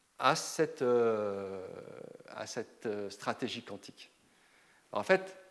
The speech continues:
il suffit juste de rajouter un lambda ici, et je peux m-, montrer que toute stratégie quantique avec accès à une variable cachée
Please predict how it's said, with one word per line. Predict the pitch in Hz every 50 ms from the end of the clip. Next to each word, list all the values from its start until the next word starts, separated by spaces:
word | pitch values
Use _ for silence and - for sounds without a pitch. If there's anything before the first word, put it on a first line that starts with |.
| _ _ -
il | -
suffit | - - 131 - 147 135
juste | 117 127 165 180 147
de | 143 135
rajouter | 127 120 139 135 123 123 123 120 - 151 147 160 - -
un | 120 120 123 127 - -
lambda | 113 117 113 113 110 131 127 123 131 -
ici, | 107 - - - 180 - - - - - - - - - - _ _ - _ _ _ _ _ _
et | 107 107 113 113
je | - 113
peux | 104 - - 139 131
m-, | 131 131 139 120 117 117 113
montrer | 117 107 - - 139 165
que | - 110
toute | - - - - 143
stratégie | - - - - - - - 113 104 - - - -
quantique | 127 131 127 - - 135 131 - - 131 120 - -
avec | 110 104 98 113 107 - -
accès | 123 120 - - - 139
à | 120 113 107 101
une | 104 104
variable | 101 110 117 117 110 107 - - - - - -
cachée | - 127 117 - - - 123 131 131